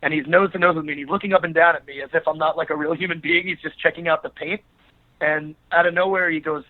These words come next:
uh, he, in, in his, uh, thick Irish accent, he goes, So what's your name?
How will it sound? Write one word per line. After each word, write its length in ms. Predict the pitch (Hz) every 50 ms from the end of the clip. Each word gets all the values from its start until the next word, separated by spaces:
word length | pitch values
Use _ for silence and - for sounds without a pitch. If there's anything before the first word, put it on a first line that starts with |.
| _
uh, 260 | 139 139 139 139 135 120 - _ _ _ _ _ _ _ _
he, 240 | - 151 156 147 139 -
in, 280 | 160 160 165 160 160 160 -
in 120 | 156 156
his, 140 | 156 147 135 - - - _ _
uh, 260 | - 143 139 135 135 139 - _ - - - -
thick 160 | 202 190 -
Irish 280 | 170 175 170 175 156 -
accent, 320 | 165 156 160 - - 151
he 60 | 147
goes, 180 | 139 156 139 135 -
So 60 | -
what's 200 | 156 170 185 -
your 100 | - 185
name? 320 | 170 170 180 175 156 139